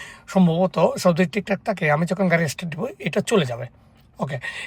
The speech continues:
এটা হচ্ছে আমার ফ্রেনো মান অত্তিবাদ, ওকে। তারপর এটা হচ্ছে ব্যাটারি সিগন্যাল, কারণ আমার এখানে লেখা আছে স্টপ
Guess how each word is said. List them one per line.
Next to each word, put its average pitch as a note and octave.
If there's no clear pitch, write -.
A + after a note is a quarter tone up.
এটা B3
হচ্ছে A3+
আমার F#3
ফ্রেনো A#3
মান B3+
অত্তিবাদ, C3
ওকে। D3
তারপর D#3+
এটা F#3+
হচ্ছে A3
ব্যাটারি D#3+
সিগন্যাল, E3+
কারণ A3+
আমার F3+
এখানে D4+
লেখা F3
আছে D#3
স্টপ G#3+